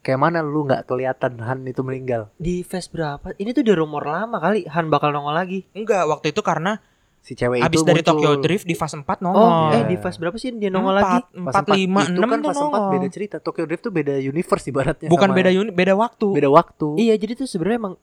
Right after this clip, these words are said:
Speaker 2: ini
Speaker 1: Fase
Speaker 2: ini
Speaker 1: empat tuh sebelum dia ke Tokyo.
Speaker 3: Nah,
Speaker 2: Nah, ini
Speaker 3: nah.
Speaker 2: emang disebutin dia meninggal kenapa belum kan?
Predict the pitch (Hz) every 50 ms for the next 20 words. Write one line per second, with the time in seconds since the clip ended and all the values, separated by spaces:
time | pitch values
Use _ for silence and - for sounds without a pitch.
0 | _ _ 151 151 156 185 214 220 - _ _ _ _ _ _ _ _ _ _ _
1 | _ _ _ _ _ - 147 - 151 - 156 151 190 175 - 180 143 143 151 147
2 | 139 139 139 - - 160 175 - - - 156 147 147 160 160 156 156 147 147 143
3 | 220 262 254 202 170 160 160 156 147 165 - 202 185 170 156 170 170 165 160 151
4 | 143 143 139 135 - 143 135 147 156 151 170 214 247 226 226